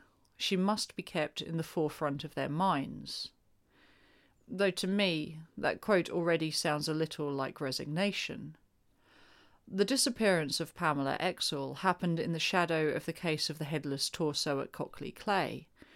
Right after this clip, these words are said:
and where so little is known about what occurred that night, it's never really had the coverage that it needs to stay in the public eye.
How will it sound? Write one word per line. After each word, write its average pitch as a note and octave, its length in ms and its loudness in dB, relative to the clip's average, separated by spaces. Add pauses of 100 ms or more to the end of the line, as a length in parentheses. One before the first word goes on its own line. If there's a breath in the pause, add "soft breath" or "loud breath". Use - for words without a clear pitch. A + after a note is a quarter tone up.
(400 loud breath)
and F#3+ 160 2
where C4 120 6
so C4+ 200 6
little G3+ 340 4
is E3 140 2
known E3 260 4
about C#3+ 260 2
what D3+ 200 -2
occurred A3+ 400 2
that - 200 -2
night, C#3 520 -6 (100)
it's F3 220 0
never B3+ 240 4
really G#3 240 4
had E3 180 -2
the - 80 -8
coverage D#3 560 -2
that C#3+ 160 -2
it B2 100 -8
needs F#3 580 0
to - 120 -4
stay D3+ 300 2
in D3 80 -2
the D3 80 -4
public C#3+ 440 -4
eye. G3 440 2